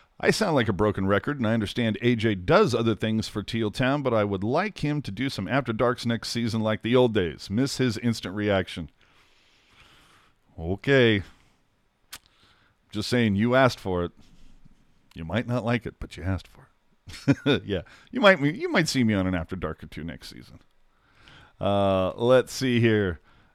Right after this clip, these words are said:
Any other things before we, uh, wrap this up? I was only coming on for a quick thirty just to cover a couple quick things, but it was mostly about the giveaways, the take on the equipment sale, and that's pretty much it.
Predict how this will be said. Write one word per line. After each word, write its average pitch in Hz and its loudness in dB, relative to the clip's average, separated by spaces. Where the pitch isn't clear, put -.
Any 127 2
other 120 6
things 120 2
before 113 0
we, 104 0
uh, 95 2
wrap 95 0
this 92 -4
up? 90 -4
I 101 4
was 104 -2
only 127 2
coming 139 2
on 131 4
for 120 -2
a 107 -4
quick 143 0
thirty 147 2
just 120 -4
to 113 2
cover 156 4
a 147 0
couple 151 4
quick 147 -4
things, 139 0
but 117 0
it 110 2
was 104 -2
mostly 135 0
about 110 2
the 120 -6
giveaways, 156 2
the 101 -2
take 131 0
on 117 0
the 110 2
equipment 127 0
sale, 117 0
and 107 -4
that's 101 -2
pretty 107 -4
much 92 -6
it. 85 -12